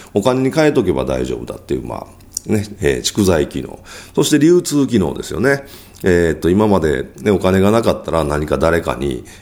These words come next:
えー、何かプレゼントあげるとか、何か物を運ぶっていうのを自分で、えー、全部やらないといけなかったのが、お金を払うことによって、えー、誰か他の人がやってくれるってことで、流通ってことが、まあ、生まれたわけですね。それから、それからずっと、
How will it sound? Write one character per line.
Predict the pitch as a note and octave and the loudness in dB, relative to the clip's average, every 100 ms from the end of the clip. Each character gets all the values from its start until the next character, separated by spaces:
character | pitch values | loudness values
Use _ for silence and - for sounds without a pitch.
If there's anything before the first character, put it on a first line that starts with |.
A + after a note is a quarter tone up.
| - | -6
え | C2 | -2
ー、 | C2 | -2
何 | C2+ C#2+ | -2 0
か | C2+ A#1+ - | -2 -2 -4
プ | D#2 | -2
レ | D2+ | 0
ゼ | C#2+ | -2
ン | C2 | -2
ト | C2+ | -2
あ | C2+ | 0
げ | C2+ | 0
る | B1+ | -2
と | - | -4
か、 | B1+ B1 | -4 -2
何 | C#2+ C2+ | -2 -2
か | C2 | -2
物 | C#2+ B1 | -2 -4
を | |
運 | C#2+ C#2 C2+ | -4 -4 -4
ぶ | C2+ | -4
っ | |
て | C#2 | -6
い | |
う | C2 | -4
の | |
を | |
自 | C2+ F2+ | -2 0
分 | G#2 A2+ | 2 4
で、 | A#2+ A#2 - - - - - - | 2 0 -6 -20 -20 -20 -20 -2
え | - | 0
ー、 | |
全 | - G#2 | 2 2
部 | D#2+ | 2
や | D2 | -2
ら | D2+ | -2
な | C2 | -4
い | B1 | -6
と | |
い | C2 | -6
け | |
な | B1+ | -8
か | A1+ | -8
っ | - | -10
た | B1+ | -8
の | |
が、 | C#2 C#2 | -6 -4
お | |
金 | F2+ G#2 A#2+ | -2 0 0
を | |
払 | C#3 C#3 | 2 2
う | C3+ | 0
こ | C3 | 0
と | B2 | -2
に | B2 | -2
よ | B2+ | -2
っ | - | -2
て、 | - F3+ - - - | 0 0 -2 -8 -8
え | D2+ | -2
ー、 | |
誰 | D2 F2+ | 2 0
か | G#2 D2+ | 0 -6
他 | D2 D2 | -4 -4
の | |
人 | E2 A#2 | 0 2
が | C#2 | 2
や | C#2+ | 0
っ | - | -2
て | |
く | C2 C2+ | -2 -2
れ | |
る | B1+ | -4
っ | |
て | - | -6
こ | B1+ | -10
と | B1+ | -6
で、 | C2+ | 0
流 | B2 D#3 | 2 2
通 | - C3 | 0 -2
っ | |
て | D#2+ | -2
こ | C2+ | -6
と | C2+ | -10
が、 | - | -12
ま | C#2 C2 | -10 -8
あ、 | |
生 | C#2 | -6
ま | A#1 | -8
れ | |
た | - - | -10 -16
わ | |
け | G1+ | -14
で | |
す | - | -4
ね。 | G3+ G#3+ - - - - | -2 -2 -12 -20 -14 -2
そ | F3 | 2
れ | |
か | F#3 | 2
ら、 | F3 | 0
そ | - | 0
れ | D#3+ | 0
か | D3+ | 2
ら | |
ず | D3+ D#3+ D3 | 4 2 2
っ | |
と、 | - D2 - | 0 0 -2